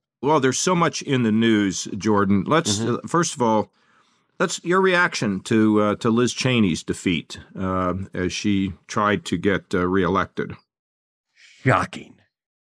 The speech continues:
Speaker 2: Shocking. No, it's,
Speaker 1: <laughs>
Speaker 2: we saw it coming.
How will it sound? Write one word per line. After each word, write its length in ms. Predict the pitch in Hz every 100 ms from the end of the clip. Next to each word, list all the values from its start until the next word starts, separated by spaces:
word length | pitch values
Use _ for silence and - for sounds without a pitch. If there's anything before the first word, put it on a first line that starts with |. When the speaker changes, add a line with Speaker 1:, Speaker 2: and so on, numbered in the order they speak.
| _ _ _ _
Speaker 2:
Shocking. 500 | - 147 - - - _ _ _ -
No, 340 | 139 190 190
it's, 220 | 226 170 175 - 156
Speaker 1:
<laughs> 240 | - _ -
Speaker 2:
we 180 | 143 190
saw 320 | - 165 156
it 140 | 147
coming. 500 | - 107 98 95 95